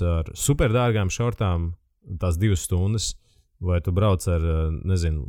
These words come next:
lētākajām šortām, kas pieejams ir, ā, kaut kādā lielajā, ā,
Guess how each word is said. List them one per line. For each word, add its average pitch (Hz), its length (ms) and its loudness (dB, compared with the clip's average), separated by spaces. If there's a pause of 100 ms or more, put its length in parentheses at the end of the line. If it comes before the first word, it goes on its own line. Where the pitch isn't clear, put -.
(120)
lētākajām 87 640 0
šortām, 85 480 0
kas - 200 -10
pieejams 85 540 2
ir, 80 140 0
ā, 76 220 -2 (100)
kaut 80 200 -6
kādā 78 280 -4
lielajā, 80 540 0 (640)
ā, - 220 -8